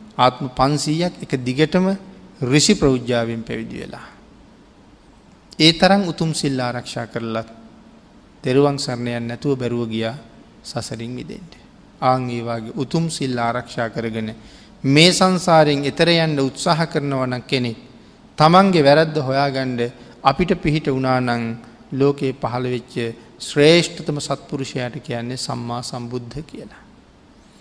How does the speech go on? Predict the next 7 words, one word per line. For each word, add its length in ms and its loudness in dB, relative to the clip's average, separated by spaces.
උන්වහන්සේ 480 6
අවබෝධ 440 8
කරගෙන 360 0
දේශනා 460 0
කරපු 320 -6
ධර්ම 280 -2
රත්නයත් 540 -8